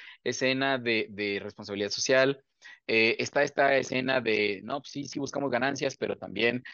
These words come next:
eh, ganar parejo, ¿no? O sea, entonces le agregan elementos a la narrativa, pero cuando, eh, si le quitas toda esa paja,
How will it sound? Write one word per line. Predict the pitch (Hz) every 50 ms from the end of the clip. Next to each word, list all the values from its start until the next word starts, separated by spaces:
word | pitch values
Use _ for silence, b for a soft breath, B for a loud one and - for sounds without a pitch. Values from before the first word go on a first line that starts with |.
| B B B -
eh, | - 110 107 104 101 101 101 98 101 98 95
ganar | - - 110 120 -
parejo, | - 117 117 135 131 - -
¿no? | 113 120 135 131
O | 107
sea, | - 110 107
entonces | 107 110 - 127 147 156
le | 139 131 120
agregan | - 120 127 131 135 151 151
elementos | 139 120 113 110 117 113 - -
a | -
la | 110 104
narrativa, | 101 101 92 92 95 - 107 101 92 92 _
pero | - 113 110 104 101 101 - - _ _
cuando, | - - 107 104 101 101 98 101 101 98 - B B B B B B B B _
eh, | - - 101 101 98 - 202 202 - 101 - - _ _ _ _ _ _ _ _ _ _ _ _ _ _ _ _ _ _ _ _ _ _ _ _ _ _
si | - - 135
le | 127 127
quitas | - 220 - 196 -
toda | - 143 143 131
esa | 120 123 -
paja, | - 117 113 - 143 160 202